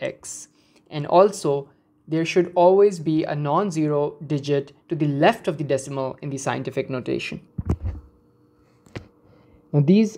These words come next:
over here are some of the standard prefixes for the power of ten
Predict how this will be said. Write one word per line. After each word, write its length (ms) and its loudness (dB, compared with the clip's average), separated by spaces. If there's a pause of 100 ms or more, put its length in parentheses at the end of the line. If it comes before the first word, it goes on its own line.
(300)
over 180 4
here 280 8
are 220 2
some 260 -2
of 240 -4
the 140 -6
standard 840 -2 (460)
prefixes 720 -2
for 180 0
the 100 -6
power 380 2
of 240 -2
ten 380 -4